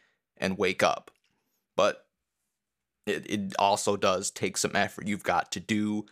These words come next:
the thing. You've got to set the alarm, and you've got to wake up, not hit the snooze button. You've got to get up. But your thoughts really do shape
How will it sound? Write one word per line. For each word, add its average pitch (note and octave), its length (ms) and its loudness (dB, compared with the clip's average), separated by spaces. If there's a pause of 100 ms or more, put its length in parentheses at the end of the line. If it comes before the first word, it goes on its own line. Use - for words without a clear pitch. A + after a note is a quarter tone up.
(280)
the G2+ 80 -4
thing. F#2+ 360 0
You've F#2+ 140 -12
got - 240 0
to - 60 -8
set - 300 2
the F#2+ 120 -2
alarm, G#2+ 580 0 (100)
and G2 100 -2
you've F#2 140 -2
got F#2 260 2
to F#2+ 60 -8
wake F#2 260 -2
up, G2 280 2
not G#2+ 240 6
hit C3 160 -8
the D3 80 -4
snooze C#3+ 280 0
button. G#2+ 400 0 (720)
You've G#2 200 -6
got G2 200 4
to G#2 60 0
get G#2+ 220 0
up. - 340 0 (240)
But - 320 -4 (1080)
your G#2 140 0
thoughts - 480 2
really G2+ 260 -2
do G#2 400 -2 (340)
shape - 440 -2